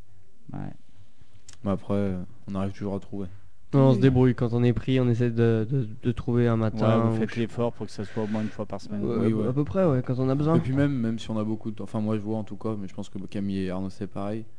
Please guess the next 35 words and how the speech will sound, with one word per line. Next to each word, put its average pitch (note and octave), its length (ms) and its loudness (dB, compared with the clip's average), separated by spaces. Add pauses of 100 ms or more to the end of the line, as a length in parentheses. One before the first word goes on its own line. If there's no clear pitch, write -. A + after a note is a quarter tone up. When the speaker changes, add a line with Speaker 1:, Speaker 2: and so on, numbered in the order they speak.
(260)
Speaker 2:
Quand - 180 -8
on A2 60 0
a G#2+ 60 2
beaucoup A2 240 -2
de A2 60 -8
boulot, A2 220 -2
de A#2 80 -6
sortir G#2+ 340 -8
pour G#2+ 180 -6
répéter, G2+ 340 -6
ça G#2+ 140 -10
fait G#2 120 -8
du G2 120 -8
bien G#2+ 160 -6
aussi, G2+ 340 -6
euh. F2+ 220 -6
Speaker 3:
C'est - 100 -10
pas A#2+ 120 -4
mon B2 160 -2
cas, A#2 260 -6
mais E3 120 -4 (300)
Speaker 2:
Oui, G2+ 160 -2
ouais, F#2 160 -6 (160)
non, F#2 140 -8
c'est F#2+ 120 -10
vrai. G2 140 -6 (460)
Speaker 3:
Mais, B2+ 260 -6
euh, B2 300 -4
ouais. D4+ 80 -4 (260)
Speaker 1:
<laughs> - 1300 -8 (1900)
Allez, A2+ 300 0
on B2+ 100 2
s'écoute, D#3 500 2
euh, A#2 380 2
bah, F#2+ 520 -4